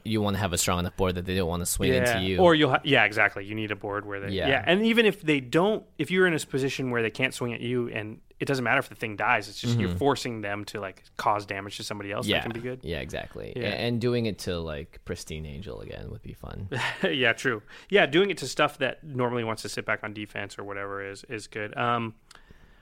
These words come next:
Speaker 2: also, like, what was that card? You counter the first ability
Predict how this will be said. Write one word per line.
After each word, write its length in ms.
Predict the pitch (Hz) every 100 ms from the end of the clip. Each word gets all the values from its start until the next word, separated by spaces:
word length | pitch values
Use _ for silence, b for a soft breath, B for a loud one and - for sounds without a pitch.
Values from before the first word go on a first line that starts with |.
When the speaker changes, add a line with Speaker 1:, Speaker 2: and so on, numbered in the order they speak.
| b
Speaker 2:
also, 320 | 175 190 240 208
like, 360 | 143 117 - - b b b b b - - _ - - _ -
what 120 | 151
was 120 | 165
that 160 | 147 135
card? 480 | 131 127 131 135 131
You 240 | - 143 117
counter 380 | - 120 120
the 80 | 113
first 320 | 107 120 110
ability 720 | 120 110 113 113 113 110 113